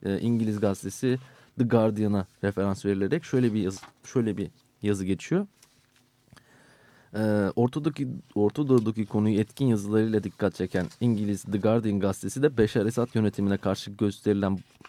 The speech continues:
gösterilerin başlamasından sonra ilk kez düzenlenen intihar saldırılarının rejimin işi olduğuna dair pek çok işaret bulunduğunu yazdı. Bu saldırılardan bahsediyor.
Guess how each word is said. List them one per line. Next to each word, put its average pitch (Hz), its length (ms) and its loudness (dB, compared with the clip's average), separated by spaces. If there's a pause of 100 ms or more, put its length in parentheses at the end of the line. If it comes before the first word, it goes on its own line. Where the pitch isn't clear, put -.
(120)
gösterilerin 113 560 0
başlamasından 113 640 0
sonra 135 340 -2
ilk 160 240 -2
kez 101 240 0
düzenlenen 98 580 0
intihar 107 380 0
saldırılarının 104 840 0 (460)
rejimin 139 400 4 (100)
işi 123 260 -2
olduğuna 107 460 2
dair 127 200 2
pek 135 240 2
çok - 180 -4
işaret 117 420 0
bulunduğunu 101 400 2
yazdı. 87 320 -2 (960)
Bu - 60 -8
saldırılardan 95 680 -2
bahsediyor. 92 420 -4